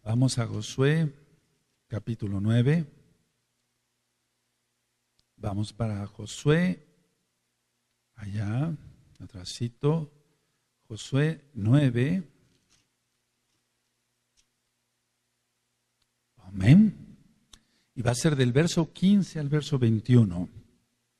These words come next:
Anótenlo, amados Sahim, amadas Sahayot. Josué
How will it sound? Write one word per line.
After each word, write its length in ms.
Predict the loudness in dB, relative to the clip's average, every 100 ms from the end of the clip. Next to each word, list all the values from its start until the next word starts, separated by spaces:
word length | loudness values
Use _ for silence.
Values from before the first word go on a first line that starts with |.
| _ _ _ _ _ _ _ _ _ _ _
Anótenlo, 540 | 2 4 4 4 4
amados 320 | 4 4 2
Sahim, 340 | 2 0 0 -2
amadas 340 | 0 0 0
Sahayot. 440 | -2 -2 -2 -4 -10 _ _ _ _ _ _
Josué 760 | -6 -6 4 4 6 0 -6